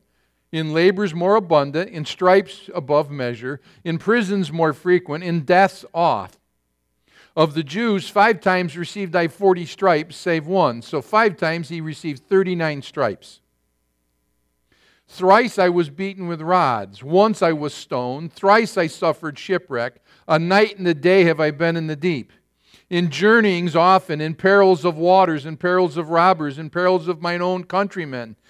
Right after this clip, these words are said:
in perils by the heathen, in perils in the city, in perils in the wilderness, in perils in the sea, in perils among false brethren,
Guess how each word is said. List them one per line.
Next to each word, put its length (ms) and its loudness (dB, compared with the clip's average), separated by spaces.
in 180 -4
perils 600 4
by 180 4
the 140 2
heathen, 440 -4
in 140 -8
perils 480 2
in 120 -4
the 100 -4
city, 420 -2
in 120 -8
perils 420 2
in 120 -2
the 80 -2
wilderness, 640 0
in 200 -4
perils 480 4
in 140 -2
the 100 -4
sea, 400 -6
in 120 -4
perils 440 2
among 320 -4
false 400 0
brethren, 840 0